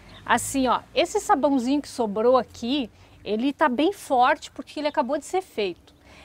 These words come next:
Então é muito legal pra gente colocar, por exemplo, pano de prato de molho. A gente põe uma aguinha quente aqui, larga os panos de prato, os panos de prato da senhora vai ficar bem branquinho.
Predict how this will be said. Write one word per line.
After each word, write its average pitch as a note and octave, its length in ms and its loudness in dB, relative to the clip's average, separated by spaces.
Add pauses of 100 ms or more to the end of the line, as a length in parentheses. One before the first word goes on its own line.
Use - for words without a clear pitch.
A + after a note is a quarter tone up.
Então D4+ 140 -2
é E4 60 2
muito G4 240 2
legal D4 340 4
pra D4+ 140 -4
gente C#4 260 -8
colocar, C#4 400 -2
por C#4+ 160 -6
exemplo, C4+ 240 -4
pano C#4 240 -4
de D4 80 -4
prato C4+ 480 -2
de A#3 100 -4
molho. G3+ 460 -6
A - 220 -20
gente - 160 -20
põe C#4 160 0
uma D4+ 160 0
aguinha C4+ 280 -2
quente C4 480 -6
aqui, C#4 300 -6
larga C4+ 260 4
os D#4 80 -8
panos C4+ 280 -6
de B3+ 80 -4
prato, B3+ 440 0
os C#4+ 140 -14
panos B3+ 220 -6
de B3+ 80 -4
prato A#3+ 280 -8
da B3 80 -8
senhora A3 360 -8
vai A3 100 -8
ficar G#3 320 -14 (260)
bem A#3 380 0
branquinho. - 600 -12